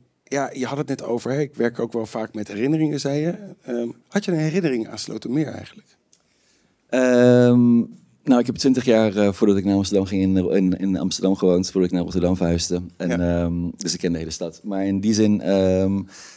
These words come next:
Speaker 2: specifiek, eh, ik heb hier niet gewoond. Ehm, toch roept het wel herinneringen op aan verschillende plekken waar ik in mijn jeugd ben, eh, geweest. Het heeft iets, eh, ja, het, het, het roept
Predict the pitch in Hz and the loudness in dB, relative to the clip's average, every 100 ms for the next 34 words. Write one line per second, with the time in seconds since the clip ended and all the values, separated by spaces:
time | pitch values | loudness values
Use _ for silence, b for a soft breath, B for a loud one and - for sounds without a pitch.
0 | B - - 107 - 113 113 113 104 101 | B -10 2 2 2 -4 -2 2 4 2
1 | 95 - 101 104 98 90 90 135 - - | 0 -4 -2 0 0 2 2 2 -4 -12
2 | - 104 98 98 101 98 - - 127 - | -6 -2 0 0 -2 -6 -10 0 2 2
3 | 110 117 113 113 110 117 113 113 104 104 | -2 -2 2 2 2 0 0 0 -2 -6
4 | - 107 - - 117 104 113 110 107 110 | -6 -6 -4 -2 -2 -2 -2 0 0 2
5 | 113 131 127 92 87 87 85 82 90 82 | 4 2 2 -2 0 2 0 0 -2 -2
6 | 82 82 92 92 98 - 95 92 92 90 | -4 -6 -6 -6 -10 -6 -4 -2 -2 -2
7 | 90 82 - 90 92 85 85 95 - | -4 -4 -8 -6 -4 -4 -8 -8 -12